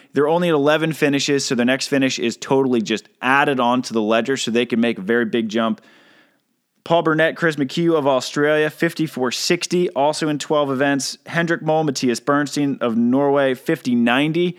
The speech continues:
in eleven events. So they are adding a finish, not replacing one, so they can make a big boost. Sam Schachter and Dan Deeren coming off a huge silver medal at the Continental Championships, which is the equivalent of a challenge.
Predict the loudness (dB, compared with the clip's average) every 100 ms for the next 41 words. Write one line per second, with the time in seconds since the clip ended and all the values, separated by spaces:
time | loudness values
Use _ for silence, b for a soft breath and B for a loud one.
0 | B B B 0 2 2 0 0 0 0
1 | -2 0 2 0 2 2 4 2 0 0
2 | 0 0 0 0 0 -4 -4 -2 -2 -2
3 | 0 0 0 -2 0 0 0 0 0 0
4 | 0 -2 0 0 0 -2 -8 B B B
5 | B -2 0 0 2 2 2 2 0 2
6 | 2 2 0 0 0 0 0 0 0 0
7 | -2 -2 -4 -2 0 0 2 2 2 2
8 | 0 B B B -4 0 0 2 0 0
9 | 0 0 -2 -2 -2 0 -2 0 -2 -2
10 | 0 0 -2 -2 0 0 0 -2 -2 -4
11 | -2 0 -2 -6